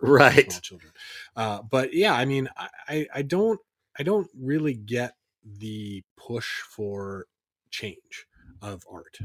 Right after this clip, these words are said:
Speaker 1: right? I mean, it, if something is an affront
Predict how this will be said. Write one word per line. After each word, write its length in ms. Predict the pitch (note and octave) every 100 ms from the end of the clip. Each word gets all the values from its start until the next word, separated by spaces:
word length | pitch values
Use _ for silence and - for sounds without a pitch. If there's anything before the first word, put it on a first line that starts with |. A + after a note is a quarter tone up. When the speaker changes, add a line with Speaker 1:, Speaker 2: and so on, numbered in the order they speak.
| -
Speaker 1:
right? 140 | G2+ G2
I 40 |
mean, 160 | G2 F#2+
it, 120 | G2 - - - - _ _ -
if 160 | B2+
something 640 | - E3 E3+ F3+ E3 D3 B2 _ _ -
is 160 | B2 A2
an 80 |
affront 600 | G2+ - G#2 G2 G#2+ -